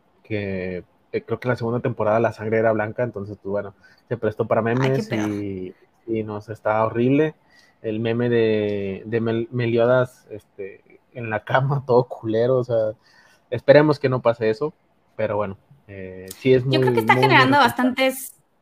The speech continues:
Speaker 2: ingresos como para cambiarle, pero quién sabe, o sea, nunca sabes lo que vaya a pasar. Pero sí, se agradece que no haya censura, creo que ahí tienen nuevas waifus, muchos
Speaker 1: No,
Speaker 2: de
Speaker 1: no
Speaker 2: los
Speaker 1: creo,
Speaker 2: espectadores.
Speaker 1: ajá, Power y Makima,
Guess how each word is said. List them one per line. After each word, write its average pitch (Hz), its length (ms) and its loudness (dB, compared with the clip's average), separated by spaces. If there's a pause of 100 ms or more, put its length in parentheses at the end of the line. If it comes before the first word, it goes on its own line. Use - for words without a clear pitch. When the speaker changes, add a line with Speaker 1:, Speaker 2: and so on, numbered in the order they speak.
(140)
Speaker 2:
ingresos 226 440 -4
como 208 320 -4
para 180 600 -4
cambiarle, 208 360 -2
pero 233 240 -2
quién 277 200 4
sabe, 269 260 4
o 208 40 0
sea, 220 120 0
nunca 220 220 0
sabes 240 180 0
lo 233 100 -2
que 220 80 -4
vaya 208 120 0
a 208 40 -6
pasar. 208 360 -6 (400)
Pero 240 200 2
sí, 269 160 0
se 269 100 0
agradece 233 420 0
que 269 120 -4
no 240 180 0
haya 247 300 0
censura, 240 640 -4
creo 214 180 -8
que 226 100 -4
ahí 220 360 -2
tienen 220 260 -2
nuevas 214 240 -2
waifus, 208 680 -6 (180)
muchos 208 380 -8
Speaker 1:
No, - 20 -4
Speaker 2:
de 202 100 -4
Speaker 1:
no 151 140 0
Speaker 2:
los - 0 -
Speaker 1:
creo, 156 120 2
Speaker 2:
espectadores. 214 680 0
Speaker 1:
ajá, 160 340 -6 (180)
Power 131 360 0
y 117 140 -4
Makima, 131 520 -8